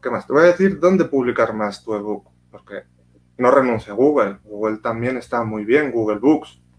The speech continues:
Es una plataforma muy dinámica y una app muy bien desarrollada. iTunes, mucha gente que lee en iTunes y tiene un móvil y, y leen con mucha facilidad. Kobo, que para mí ha sido una de las grandes sorpresas porque Kobo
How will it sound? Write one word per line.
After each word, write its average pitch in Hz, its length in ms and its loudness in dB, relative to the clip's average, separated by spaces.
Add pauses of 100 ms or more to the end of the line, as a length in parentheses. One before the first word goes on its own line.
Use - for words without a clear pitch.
Es - 260 -20
una 104 160 -12
plataforma 113 520 -6
muy 117 180 -2
dinámica 127 680 -2
y 110 120 -10
una 110 160 -4
app 113 220 -4
muy 123 220 -2
bien 120 160 0
desarrollada. 107 720 -2 (420)
iTunes, 135 520 -2 (340)
mucha 107 280 -16
gente 117 260 -6
que 123 100 -2
lee 117 240 2
en 113 180 -2
iTunes 135 280 -8
y - 20 -12
tiene 117 160 -12
un 117 100 -8
móvil 131 300 0
y, 110 280 -4
y - 20 -12
leen 110 160 -6
con 117 160 -10
mucha 117 180 -8
facilidad. 113 600 -2 (520)
Kobo, 139 460 4 (360)
que 117 100 2
para 113 260 4
mí 127 100 4
ha 139 80 6
sido 156 220 0
una 156 120 -2
de 151 120 0
las 147 180 0
grandes 147 220 -2
sorpresas 151 540 -4
porque 113 360 -8
Kobo 139 400 -4